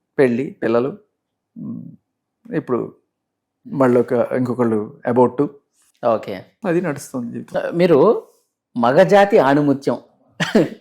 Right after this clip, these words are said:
Speaker 2: ఇది తీసుకోవాలని ఎందుకు అనిపించింది? అంటే దీని వెనకాల ఉన్నటువంటి బలమైన రీజన్ ఏంటి?
Speaker 1: ఇది ఎత్తక-, ఈడు తిడతాండా, పొగడతాండా, అర్థమైతలే అన్నట్టు.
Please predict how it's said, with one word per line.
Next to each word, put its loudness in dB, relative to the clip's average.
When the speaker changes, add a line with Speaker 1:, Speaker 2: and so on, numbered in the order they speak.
Speaker 2:
ఇది 0
తీసుకోవాలని 4
ఎందుకు 2
అనిపించింది? -2
అంటే 2
దీని 4
వెనకాల 8
ఉన్నటువంటి 6
బలమైన 10
రీజన్ 6
ఏంటి? 2
Speaker 1:
ఇది 8
ఎత్తక-, 8
ఈడు 6
తిడతాండా, 8
పొగడతాండా, 10
అర్థమైతలే 12
అన్నట్టు. 8